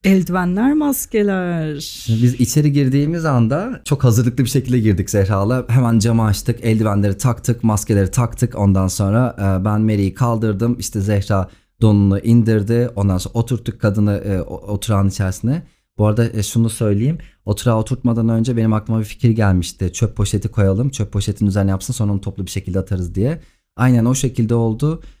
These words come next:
Speaker 2: Tuvaletini yaptıktan sonra ben Mary'i ayağa kaldırdım. Çünkü tek başına ayağa kalkamıyor. Zehra da o sırada, e, arkasını temizledi. Ve bütün ben çöp poşetini aldım, gittim, attım.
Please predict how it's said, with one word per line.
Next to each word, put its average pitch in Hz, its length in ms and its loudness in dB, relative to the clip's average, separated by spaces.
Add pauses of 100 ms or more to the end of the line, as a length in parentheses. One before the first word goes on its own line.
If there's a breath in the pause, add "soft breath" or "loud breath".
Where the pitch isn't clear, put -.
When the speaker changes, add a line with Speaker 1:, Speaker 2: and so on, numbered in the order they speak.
(160)
Speaker 2:
Tuvaletini 127 420 2
yaptıktan 120 560 -2
sonra 101 460 -2
ben 107 340 -2
Mary'i 107 320 2
ayağa 113 300 -2
kaldırdım. 131 500 -2
Çünkü 107 200 -4
tek 107 200 -4
başına 101 240 -2
ayağa 95 220 -4
kalkamıyor. 113 600 0 (400 loud breath)
Zehra 113 420 0
da 113 80 -6
o 110 80 -6
sırada, 101 540 -4
e, - 20 -8
arkasını 120 680 -2
temizledi. 127 640 0 (400 loud breath)
Ve 123 380 0
bütün 123 460 2
ben 117 120 2
çöp 131 200 -4
poşetini 117 400 -2
aldım, 107 360 0
gittim, 113 300 -4
attım. 139 440 0